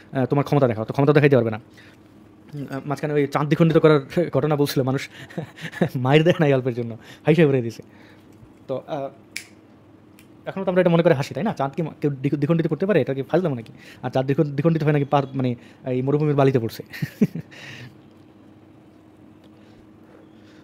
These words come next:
আহ, আচ্ছা,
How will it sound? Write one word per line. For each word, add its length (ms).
আহ, 300
আচ্ছা, 280